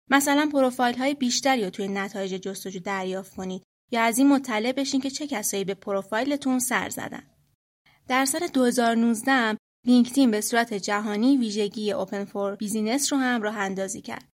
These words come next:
که با این ویژگی افراد جویای کار هم از سایر افراد سریعتر و راحت‌تر تشخیص داده می‌شن و رویدادهای لینکدین هم توی همون سال راه اندازی شد.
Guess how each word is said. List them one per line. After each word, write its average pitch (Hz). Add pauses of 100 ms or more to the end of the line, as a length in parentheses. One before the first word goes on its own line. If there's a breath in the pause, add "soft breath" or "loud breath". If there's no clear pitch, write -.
(260)
که 247
با 233
این 285
ویژگی 254
افراد 214
جویای 202
کار 240
هم 262 (360)
از 233
سایر 254
افراد 202
سریعتر 208
و 311
راحت‌تر 233
تشخیص 311
داده 240
می‌شن 240 (340)
و 254
رویدادهای 240
لینکدین 214
هم 254
توی 320
همون 294
سال 254
راه 214
اندازی 196
شد. -